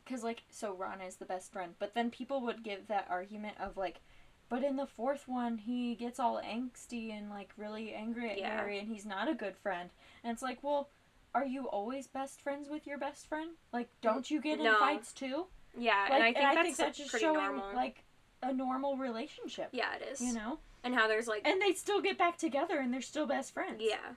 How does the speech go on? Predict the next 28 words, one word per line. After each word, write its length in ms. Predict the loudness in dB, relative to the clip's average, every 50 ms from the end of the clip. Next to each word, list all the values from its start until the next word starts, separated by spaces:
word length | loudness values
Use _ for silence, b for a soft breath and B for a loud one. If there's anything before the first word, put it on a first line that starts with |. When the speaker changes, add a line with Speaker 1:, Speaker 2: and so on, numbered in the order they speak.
| -16 -14
Speaker 2:
yeah. 160 | -10 -10 -10 -10
Speaker 1:
So, 500 | -2 0 2 2 2 2 2 0 -2 -4 -8 _ _ _ _ _ _ _ _ _ _ -20 -20 -20 -20 -20 -20 _ _ -2
and 120 | -2 0 2
they 100 | 2 0
even 320 | 4 4 4 4 4 2 2
get 140 | 2 2 2
angry 320 | 0 -2 0 0 2 0 0
in 100 | 0 -4
the 60 | -4
seventh 380 | -2 -4 -4 -4 -4 -10 -8
one 160 | -6 -6 -2 0
Speaker 2:
Yeah, 120 | 0 2 0 0
Speaker 1:
again, 120 | -2 -4
where, 160 | -4 -4 -4 -4
Speaker 2:
yeah. 140 | -4 -4 -4 -8 -8
Speaker 1:
like, 260 | -6 -6 -6 -6 -6
they 140 | -6 -6 -4
have 260 | -2 -2 -2 -2 -2
this 140 | -6 -10 -6
whole 200 | -4 -4 -4 -2 0
argument. 520 | 0 0 0 -2 -4 -4 -4 -4 -6 -6
Like, 160 | -6 -6 -6 -8 -10 -12
they're 120 | -6 -4 -4
Speaker 2:
Mm-hmm. 120 | -2 -2
Speaker 1:
just 240 | -2 -2 -2 -2 -4
being 320 | -6 -6 -4 -6 -8 -8
friends. 520 | -8 -6 -6 -4 -4 -6 -8 -10 -16 -20 -20 _ -6
Speaker 2:
Yeah. 160 | -4 -4 -4